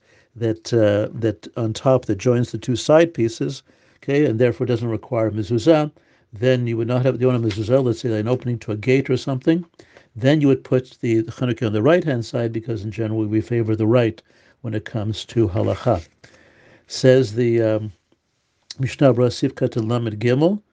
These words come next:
okay, so we talked about that the mezuzah should be on the right and the Chanukiah on the left. He says, "Ked-, kedei shetei v'chulei,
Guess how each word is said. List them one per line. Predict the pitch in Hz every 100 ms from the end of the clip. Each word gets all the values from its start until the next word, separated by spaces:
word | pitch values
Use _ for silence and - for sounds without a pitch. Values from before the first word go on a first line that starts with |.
| _ _ _ -
okay, | 131 165
so | - 110
we |
talked | 110 120 110
about | 107 104
that |
the | 101
mezuzah | 101 127 123 117
should | -
be | 107
on |
the | 98
right | 110 139 156 - - _ _ _
and | 113 110 104
the | 110 107 107
Chanukiah | 107 123 113 127
on | 110
the | 101
left. | 123 185 - -
He | 113
says, | - 131 123
"Ked-, | 120 107 _ 120 -
kedei | 117 131
shetei | 127 117 120 117
v'chulei, | 107 127 139 160